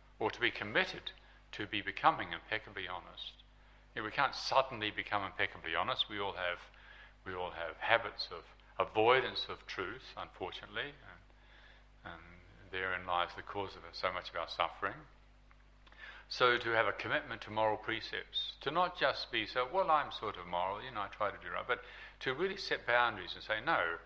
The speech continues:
I set this boundary, I accept these precepts the Buddha gave, the five moral precepts, I accept this, and I intend to live within these boundaries. You know, I intend to not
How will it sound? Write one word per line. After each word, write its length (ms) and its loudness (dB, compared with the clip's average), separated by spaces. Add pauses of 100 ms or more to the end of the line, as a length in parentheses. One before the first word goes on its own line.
(440)
I 180 8
set 380 0
this 160 -4
boundary, 600 0
I 160 2
accept 400 -2
these 160 -4
precepts 520 -4
the 80 -14
Buddha 180 -6
gave, 300 2
the 80 -2
five 340 4
moral 260 2
precepts, 500 -6
I 200 2
accept 400 0
this, 280 -4 (280)
and 160 4
I 140 6
intend 480 0
to 100 -8
live 340 2
within 320 -2
these 200 -4
boundaries. 720 -4 (640)
You 60 -16
know, 340 -10
I 80 0
intend 380 -4
to 180 -6 (360)
not 500 2